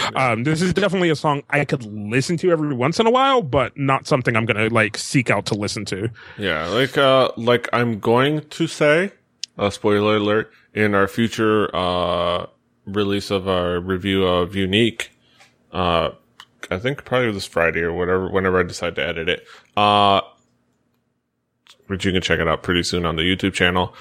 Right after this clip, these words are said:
Speaker 1: Uh, I'm going to say that, uh, 'cause I'm,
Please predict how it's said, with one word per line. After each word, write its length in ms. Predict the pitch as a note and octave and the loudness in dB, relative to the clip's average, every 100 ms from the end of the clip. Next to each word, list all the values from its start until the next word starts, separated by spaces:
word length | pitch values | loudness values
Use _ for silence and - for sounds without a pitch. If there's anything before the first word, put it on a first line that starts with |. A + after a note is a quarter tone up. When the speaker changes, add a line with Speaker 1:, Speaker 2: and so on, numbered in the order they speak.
| - _ | -20 _
Speaker 1:
Uh, 220 | G2 G#2+ G2+ | 0 2 2
I'm 200 | A2+ F#2+ | 0 0
going 300 | A#2 C#3 C3 | 2 2 0
to 120 | A2+ | -6
say 380 | - A2 F#2 F2+ | 0 2 2 0
that, 380 | E2+ F2 F#2+ - - - | 0 0 0 -6 -20 -10
uh, 340 | F2+ F2 E2+ - _ _ | -6 -4 -4 -8 _ _
'cause 160 | - F#2+ | -16 -14
I'm, 140 | G#2 | -14